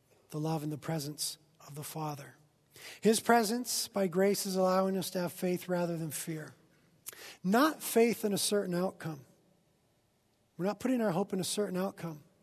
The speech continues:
We're putting our hope in a certain someone. That he is with us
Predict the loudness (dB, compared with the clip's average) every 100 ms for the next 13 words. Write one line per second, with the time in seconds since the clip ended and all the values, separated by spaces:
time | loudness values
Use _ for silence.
0 | _ _ -20 -20 -6 -4 2 2 4 2
1 | 4 2 2 -2 -2 -2 -2 -2 -2 -2
2 | -2 -4 -8 -12 -20 _ _ _ _ _
3 | _ _ _ _ _ _ _ _ _ _
4 | _ _ _ _ -20 -20 _ -20 _ -8
5 | -2 2 2 2 0 4 2 0 -6